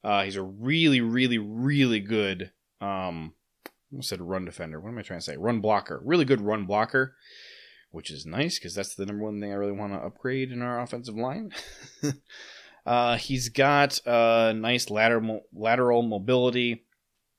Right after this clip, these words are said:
Uh, just sets his weight down really low in his feet.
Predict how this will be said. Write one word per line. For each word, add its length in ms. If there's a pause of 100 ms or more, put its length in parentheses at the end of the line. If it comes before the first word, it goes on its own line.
(380)
Uh, 540
just 360
sets 280
his 160
weight 320
down 260
really 140
low 320
in 180
his 280
feet. 460